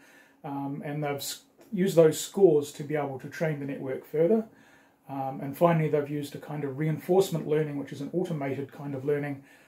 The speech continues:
which will even, uh, e-, improve the system even, even further.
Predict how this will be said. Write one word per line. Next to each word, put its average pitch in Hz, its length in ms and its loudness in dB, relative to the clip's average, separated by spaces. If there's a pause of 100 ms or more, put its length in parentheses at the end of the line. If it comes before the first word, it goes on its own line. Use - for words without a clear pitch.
(140)
which 151 260 0
will 147 400 4 (140)
even, 147 600 -2
uh, 131 300 -10
e-, 151 120 -4 (540)
improve 185 380 6
the 156 80 0
system 151 360 -6
even, 135 360 -6 (420)
even 160 300 0
further. - 400 0